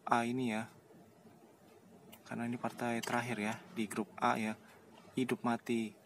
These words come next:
karena Swiss juga masih punya peluang bila mengalahkan Belarusia. Kita tidak tahu karena pertandingan masih sangat jauh ya.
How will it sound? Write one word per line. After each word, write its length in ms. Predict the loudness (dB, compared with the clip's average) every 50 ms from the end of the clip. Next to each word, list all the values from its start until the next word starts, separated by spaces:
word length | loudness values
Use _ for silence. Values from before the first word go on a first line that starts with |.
| -16 -16 -16 -16 -20 -20 -8 -4
karena 320 | -2 0 0 0 0 0
Swiss 320 | 0 2 2 4 4 4 2
juga 580 | 0 -2 -2 -2 0 0 0 0 0 0 0 0
masih 320 | 0 0 0 2 0 -2 2
punya 320 | 2 2 4 4 2 0
peluang 640 | 0 0 2 2 4 4 4 4 4 4 2 0 -2 -6 -14 -18 -18 -20 -20 -20 -20 -20 -20 -16 -6 -2
bila 240 | 0 0 2 2 2
mengalahkan 640 | 2 2 2 0 0 0 -2 -2 -2 -2 0 0
Belarusia. 960 | 2 2 2 4 2 2 2 0 0 -2 -2 0 0 2 2 0 0 -2 -4 -6 -10 -18 -18 -18 -18 -18 -18 -20 -20 -20 -20 -20 -18 -18 -18 -18 -18 -18 -20 -18 -16 -12
Kita 240 | -12 -8 -6 -4 -4
tidak 240 | -4 -4 -4 -6 -6 0
tahu 480 | 2 4 4 6 4 4 2 2 0 -2 -6 -10 -16 -18 -18 -18 -18 -20 -20 -20 -20 -20 -20 -20 -20 -18 -10
karena 400 | -4 -2 0 0 2 0 0 -2
pertandingan 800 | -4 -2 0 0 2 2 2 2 2 2 2 2 2 0 -2 -4 -8 -18 -20 -20 -20 -20 -4 0
masih 400 | 2 2 2 2 0 -2 -2 -4
sangat 560 | -2 0 0 2 2 2 2 2 2 0 0 -4 -14 -20 -20 -20 -20 -20 -20 -20 -20 -20 -20 -20 -20 -20 -20 -18 -6
jauh 400 | 0 2 4 4 6 4 4 2
ya. 240 | 0 0 -2 -4